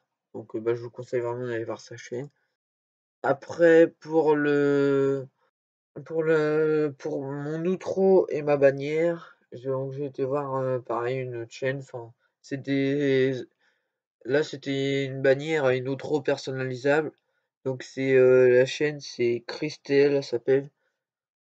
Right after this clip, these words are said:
C'est, c'est comme ça, c'est le nom de la chaîne, voilà. C'est, elle fait du, je crois que c'est une chaîne de tuto et tout, donc je vous mettrai le lien pareil de la vidéo.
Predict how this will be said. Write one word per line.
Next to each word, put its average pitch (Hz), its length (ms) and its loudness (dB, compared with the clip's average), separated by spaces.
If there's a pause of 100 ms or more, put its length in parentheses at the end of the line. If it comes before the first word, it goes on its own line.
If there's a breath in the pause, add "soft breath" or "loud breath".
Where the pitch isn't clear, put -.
C'est, 110 280 -12
c'est - 160 -14
comme 117 200 -4
ça, 131 120 -6
c'est 120 160 -12
le 107 60 -14
nom 107 140 -12
de 104 40 -12
la 113 120 -8
chaîne, 127 420 -4 (100)
voilà. 117 400 -6 (680 soft breath)
C'est, 131 260 -16
elle 127 220 4
fait 127 140 -6
du, 113 300 -18 (140)
je 120 60 -2
crois 143 280 -6
que 135 180 -6
c'est 131 160 -8
une 123 100 -6
chaîne 127 200 0
de 123 120 -2
tuto 135 440 -4
et 127 260 2
tout, 151 200 -8
donc - 240 -12
je 113 100 -16
vous 127 120 -10
mettrai 131 420 2
le 135 60 -2
lien 143 180 -2
pareil 139 340 0
de 131 120 0
la 127 120 6
vidéo. 127 540 -2